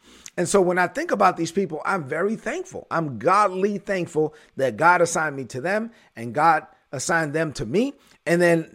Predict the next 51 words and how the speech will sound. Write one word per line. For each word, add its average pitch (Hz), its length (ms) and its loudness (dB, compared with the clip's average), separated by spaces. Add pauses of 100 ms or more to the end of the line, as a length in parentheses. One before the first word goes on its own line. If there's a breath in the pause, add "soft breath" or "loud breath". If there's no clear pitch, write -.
n-, 151 220 -4
now 190 320 6
I 165 80 6
didn't 190 180 0
fight 208 240 0
against 160 240 -2
the - 80 -6
process. 196 420 -4
I'm 170 120 -4
just 180 140 0
saying, 185 260 -4 (380 loud breath)
I 226 180 4
am 190 180 0
thankful. 202 420 -2
I'm 175 160 0
appreciative. 143 800 0
And 160 100 0
so 175 140 4
then 165 220 2
God 156 240 4
has 190 160 0
assigned 165 320 -2
me 170 80 -2
to 147 100 0
other 170 160 0
people 180 240 -6
too. 277 260 -4 (240 loud breath)
Now 196 260 6
I'm 175 120 4
able 165 160 4
to 165 80 4
pour 190 300 6
into 165 260 0
others 180 300 2
the 139 80 -8
things 170 280 -4
that 143 140 -2
God 160 240 4
has 151 100 0
poured 170 300 0
into 151 220 -6
me, 196 320 -2 (320 soft breath)
and 151 160 -4
I'm 143 140 -6
thankful 170 380 -6
for 95 280 -12
it. - 60 -20 (300 loud breath)
From 185 220 2
a 143 60 0
ministry 185 580 4
perspective, 127 800 -4